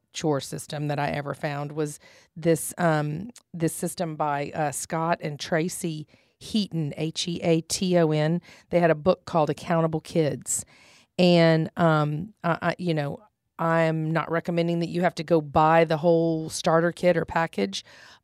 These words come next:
um, but Accountable Kids was a great framework to work from.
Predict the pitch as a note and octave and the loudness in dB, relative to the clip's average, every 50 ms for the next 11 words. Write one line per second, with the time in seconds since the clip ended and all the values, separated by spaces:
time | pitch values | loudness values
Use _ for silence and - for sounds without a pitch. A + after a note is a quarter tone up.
0 | - F3+ F3 E3 D#3+ D#3 D3+ D3+ D#3+ - - - E3 D3+ F#3 F3 - - - - | 2 4 4 6 6 4 2 0 -4 -8 -10 -10 0 4 4 4 4 4 -4 -8
1 | - - G3 G3 G3+ F#3+ F3+ E3 - - - F#3+ F#3 F3+ F3 F3 F3 E3 D#3 D#3+ | -6 -2 0 0 2 0 -2 -4 -4 -2 2 4 6 6 4 4 0 0 0 -2
2 | D3 D3 - - E3 D#3+ D#3 D#3+ D#3+ D#3+ E3 F#3+ G3+ - - - - - - - | -4 -4 -10 -6 -2 2 4 4 4 4 2 2 -2 -6 -10 -12 -12 -12 -12 -16
3 | - - F3 D#3 D#3 E3+ F#3+ F#3+ F#3+ G3+ A3 - - - F#3 E3 D3 D3 D3+ - | -4 -2 0 2 2 2 2 4 4 2 2 0 -2 0 2 2 4 4 2 0
4 | - - - G#3 G3+ G#3 A3 A3+ A3+ A3+ | -2 -4 -2 -2 -2 0 -2 -4 -6 -8